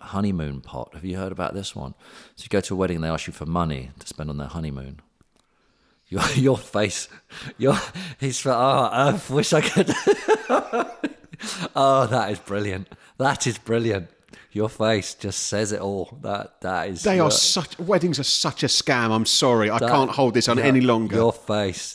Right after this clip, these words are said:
Speaker 1: That, that, that was brilliant. I wish I'd taken a picture of your <laughs> face as you th-, that, you're not having that at all, are you? You are not having that at all. Should we leave that one? I think we should.
Speaker 2: <laughs> Why?
Speaker 1: <laughs> 'Cause a lot of our listeners will do it. They'll have a honeymoon pot.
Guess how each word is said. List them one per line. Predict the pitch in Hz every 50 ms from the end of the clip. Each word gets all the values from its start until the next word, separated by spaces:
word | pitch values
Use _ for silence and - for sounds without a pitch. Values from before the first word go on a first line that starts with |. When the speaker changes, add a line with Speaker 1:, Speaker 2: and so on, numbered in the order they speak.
| - -
Speaker 1:
That, | - 110 110 71 - - - 113
that, | 113 113 - - - - 120 -
that | 117 113 110 92
was | 117 104 95
brilliant. | 87 - - 95 107 104 104 98 92 82 73 92 - - -
I | 90 98
wish | 101 104 104 -
I'd | 107 98 -
taken | - 101 - - 101
a | -
picture | - 107 - - - 127
of | 120 110 -
your | 156 135 135 131
<laughs> |
face | - - 131 127 123 - 143 - - - - - - - - - - - _ _
as | - 110 101 95 98
you | 98 95
th-, | - - - - - - _ _ -
that, | 107 104 - 117 90
you're | 90 92 90
not | 95 104 95 90
having | 90 87 92 90 90
that | 90 87 65 85
at | 85 - -
all, | 98 95 90 87
are | 85 85 85
you? | 85 82 78 - _ _ _ _ _ _ _ _ _ - -
You | 87 92 104 110 107 101
are | 98 92
not | 92 95 92 - 82
having | 87 82 82 82 82
that | 76 - -
at | - - -
all. | 80 78 78 73 71 _ _ _ _ _ _ _ - - - - - _ _ _ _ _
Should | - - -
we | 98
leave | 95 104 104 -
that | - 82 69 64
one? | 80 76 71 - _ _ - _ _ _ _ _ -
I | 107
think | 92 - 107 92
we | 85 82
should. | - - 87 82 80 76 - -
Speaker 2:
<laughs> | -
Why? | - - - 143 131 - - 170 - -
Speaker 1:
<laughs> | 269 - -
'Cause | - - 180 -
a | - 208
lot | 226 233
of | 233 226
our | 220 190
listeners | 185 175 147 - 151 135 135 147
will | 147 147
do | 190 226 240 202
it. | 110 71 67 - - - - - - - _ -
They'll | 104 104
have | 107 98
a | 107 98
honeymoon | 123 123 123 117 107 98 90 82 80 -
pot. | - 76 64 - -